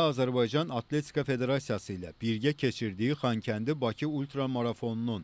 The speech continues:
ilk mərhələsinə yekun vurulub. İştirakçılar birinci günü Xankəndidə başlayıb Yevlaxda yekunlaşdırıblar. "Qürurla irəli" şüarı ilə təşkil edilən marafonun birinci mərhələsinin qalibi Elmir Əskərov olub. O, səksən üç kilometr məsafəni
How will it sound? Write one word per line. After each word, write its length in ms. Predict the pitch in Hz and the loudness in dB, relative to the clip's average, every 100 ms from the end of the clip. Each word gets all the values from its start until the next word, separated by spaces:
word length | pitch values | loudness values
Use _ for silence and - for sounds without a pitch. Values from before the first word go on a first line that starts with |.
| - | -2
ilk 240 | 123 131 | -2 -2
mərhələsinə 640 | 117 101 92 92 - 117 139 | -4 -4 -6 -10 -8 -4 -2
yekun 380 | 113 101 107 101 | -2 -4 -8 -8
vurulub. 300 | 101 101 95 _ _ _ - | -6 -8 -10 _ _ _ -10
İştirakçılar 760 | 110 - 127 131 - 131 170 156 | -8 0 2 2 2 2 2 4
birinci 420 | 139 127 123 127 | 4 4 4 2
günü 260 | 117 104 139 - | 0 0 0 0
Xankəndidə 640 | 120 113 120 117 117 143 | 0 2 0 2 0 0
başlayıb 520 | 120 95 - 101 135 143 | 0 -2 -6 -2 -2 2
Yevlaxda 540 | 113 107 113 - 123 | 0 2 -2 -2 0
yekunlaşdırıblar. 920 | 113 87 107 98 92 - 104 101 101 - _ _ _ - | 0 -2 -8 -8 -8 -8 -6 -4 -6 -8 _ _ _ -4
"Qürurla 480 | 120 131 160 156 160 | 0 2 2 2 0
irəli" 480 | 135 131 123 120 95 - | 0 0 0 0 -2 -6
şüarı 500 | - - 113 117 139 | -12 -2 0 0 0
ilə 140 | 139 135 | 0 0
təşkil 480 | 131 117 - 139 135 | 2 0 0 0 0
edilən 340 | 113 120 95 90 | 2 0 0 -2
marafonun 580 | 104 101 - 113 139 139 | -2 -2 -2 -2 -2 0
birinci 340 | 117 113 113 | 0 0 -2
mərhələsinin 720 | 139 123 117 117 104 113 117 | -2 -2 -2 -4 -6 -6 -4
qalibi 540 | 104 90 85 85 127 139 - | -4 -6 -8 0 2 2 0
Elmir 400 | 107 95 113 151 | 0 0 0 0
Əskərov 600 | 110 107 - 117 107 104 107 | -2 -6 -4 -2 -2 -2 0
olub. 180 | 107 - _ _ _ - | -2 -4 _ _ _ -4
O, 120 | 160 | -2
səksən 500 | - 131 - 123 143 | 0 -2 -2 -2 -2
üç 140 | 156 | -4
kilometr 500 | - 127 131 131 98 | -4 -2 -2 -4 -6
məsafəni 720 | 87 101 - 101 101 104 139 | -8 -8 -6 -8 -6 -4 -4